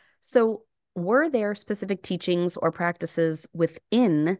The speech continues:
the evangelical faith as you were growing from, you know, this four-year-old child to, um,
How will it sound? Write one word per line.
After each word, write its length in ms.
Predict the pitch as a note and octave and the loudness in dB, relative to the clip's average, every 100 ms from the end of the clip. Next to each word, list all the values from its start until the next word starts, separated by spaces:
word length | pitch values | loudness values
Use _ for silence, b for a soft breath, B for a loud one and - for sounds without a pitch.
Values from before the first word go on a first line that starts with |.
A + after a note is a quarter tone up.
| _ _ - | _ _ -10
the 220 | F3 E3+ | -6 -2
evangelical 600 | E3 D#3+ D#3 D3+ D3+ D3+ | 0 0 0 -4 -4 -10
faith 260 | D3 D3+ D3+ | -4 -4 -2
as 400 | - E3 E3 E3 | 2 4 2 0
you 160 | D#3 | -2
were 400 | D3+ D3 D3 C#3+ - B B B | -2 0 0 0 -4 B B B
growing 640 | D#3 D3+ C#3+ C#3+ D3 D#3+ - - | 0 0 2 0 0 -2 -4 0
from, 400 | D3+ D3 D3 - _ _ - | 2 4 2 -2 _ _ -4
you 100 | D#3 | -2
know, 140 | D3 | -2
this 220 | D3+ D3 | -4 -6
four-year-old 540 | - D#3+ D#3+ D3+ D3+ D3+ | -4 -2 0 0 -2 -4
child 460 | - C#3+ C#3+ D3+ | -2 0 0 -2
to, 560 | - - D3+ D3+ D3+ D3 B B B B | -8 -6 -4 -2 -4 -6 B B B B
um, 440 | D3 C#3+ E2+ D#3+ | -4 -2 -4 -8